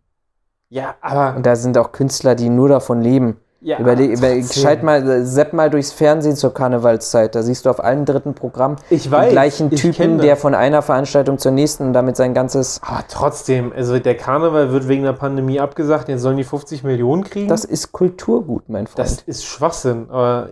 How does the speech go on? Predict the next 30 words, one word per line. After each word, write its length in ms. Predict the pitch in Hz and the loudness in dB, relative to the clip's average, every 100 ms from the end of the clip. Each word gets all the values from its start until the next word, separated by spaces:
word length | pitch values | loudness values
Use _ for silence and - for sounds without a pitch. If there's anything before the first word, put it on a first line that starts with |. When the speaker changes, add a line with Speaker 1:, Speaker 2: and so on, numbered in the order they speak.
| - _ - | -18 _ -20
Speaker 1:
gut, 320 | 139 131 - _ _ _ - | -10 -10 -10 _ _ _ -8
das 140 | 143 | -4
ist 20 | |
wieder 160 | 156 139 | 2 2
ein 80 | 120 | 2
anderes 300 | 175 180 170 | 2 0 2
Thema. 380 | 180 175 180 185 - _ _ - _ _ - | 2 2 0 -2 -10 _ _ -20 _ _ -16
Ich 120 | 127 | -4
hab 140 | 139 | -4
zwei 160 | - 143 | 0 2
Jahre 320 | 143 147 139 | 4 4 4
in 140 | 139 135 | 0 -2
dem, 320 | 135 135 135 | -2 -2 -4
äh, 260 | 123 107 127 | -6 -6 -6
in 220 | 135 131 | -4 -2
der 160 | 127 | -2
Gegend 260 | 123 131 131 | 0 -2 0
da 120 | 131 | -2
gewohnt. 460 | 120 123 165 180 170 | -2 0 0 0 -4
Speaker 2:
<laughs> 40 | - - - - - - 131 | -8 -10 -14 -16 -18 -18 -18
Speaker 1:
Das 100 | - | -8
hat 160 | 147 | -6
mir 120 | 143 131 | -2 0
gereicht. 460 | 123 127 156 165 | 0 2 2 0
Ich 100 | - | -6
weiß, 160 | 139 156 | -6 -2
warum 180 | 147 151 | -2 -2
ich 100 | 147 | -6
zurück 260 | 151 147 | -10 -10
bin. 180 | 151 147 | -12 -14